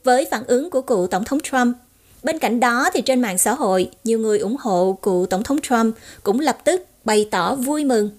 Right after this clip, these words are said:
khi xem video. Vậy là về cơ bản,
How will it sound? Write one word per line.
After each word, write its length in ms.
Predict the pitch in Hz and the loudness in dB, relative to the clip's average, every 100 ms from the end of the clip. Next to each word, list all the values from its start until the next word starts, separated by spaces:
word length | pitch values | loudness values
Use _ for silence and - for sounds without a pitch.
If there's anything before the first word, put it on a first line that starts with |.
| - | -6
khi 140 | 247 | 0
xem 300 | 233 226 214 | 2 2 0
video. 460 | 220 262 240 240 233 - _ _ _ _ _ | -2 -2 0 0 0 -6 _ _ _ _ _
Vậy 200 | - 190 | -2 2
là 220 | 220 214 | 2 0
về 140 | 202 208 | 0 0
cơ 180 | 277 269 | 0 0
bản, 340 | 196 180 254 | 2 0 -2